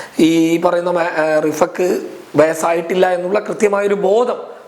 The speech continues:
പോലീസിനുണ്ടായി കാണും. ആ വിഷയത്തിൽ അന്വേഷണം നടത്തി കാണും. അപ്പോൾ അത് നിയമപ്രകാരം തെറ്റാണ്. നിയമപ്രകാരം അത് വലിയൊരു ഒഫൻസാണ്.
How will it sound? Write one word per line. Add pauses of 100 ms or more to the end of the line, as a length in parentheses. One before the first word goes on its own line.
പോലീസിനുണ്ടായി
കാണും.
ആ
വിഷയത്തിൽ
അന്വേഷണം
നടത്തി
കാണും. (100)
അപ്പോൾ
അത് (340)
നിയമപ്രകാരം
തെറ്റാണ്. (920)
നിയമപ്രകാരം (520)
അത്
വലിയൊരു
ഒഫൻസാണ്.